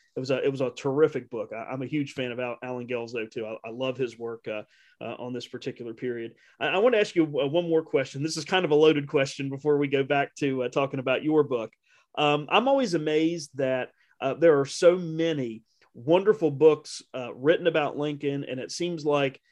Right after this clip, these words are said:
historians like yourself, uh, Alan Guelzo, and others from this period are always finding new things to tell us about Lincoln, his life, his presidency,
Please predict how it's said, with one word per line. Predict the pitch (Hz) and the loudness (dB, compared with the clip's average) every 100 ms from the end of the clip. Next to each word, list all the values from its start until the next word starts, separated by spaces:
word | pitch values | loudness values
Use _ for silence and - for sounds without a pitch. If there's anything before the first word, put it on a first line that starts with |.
| _ | _
historians | 147 - 185 180 160 | -10 0 2 4 2
like | 156 151 143 | 2 0 0
yourself, | 139 165 156 151 139 | -2 2 4 2 0
uh, | 135 131 127 | 0 -2 -2
Alan | 139 156 151 | 0 0 0
Guelzo, | 139 147 143 143 135 | 0 2 2 2 0
and | 131 | 0
others | 147 151 | -2 -2
from | 143 139 | -6 -6
this | 139 | -6
period | - 147 139 131 135 _ - | -6 -2 0 -2 -4 _ -6
are | 135 | 0
always | 139 180 190 190 | 6 8 8 6
finding | 170 156 156 147 147 143 127 | -4 -2 0 0 0 -2 -4
new | 151 180 | -2 -2
things | 185 170 156 143 | 0 0 0 -4
to | - | -8
tell | 139 160 139 | -4 0 2
us | 139 - | 0 -2
about | 135 127 131 | -4 -4 -4
Lincoln, | 139 131 101 117 | -6 -6 -12 -16
his | 123 | -12
life, | 131 139 139 139 | -6 -2 -2 -2
his | 127 | -8
presidency, | - 139 135 139 135 - 139 135 | -4 -2 -2 -4 -8 -6 -4 -2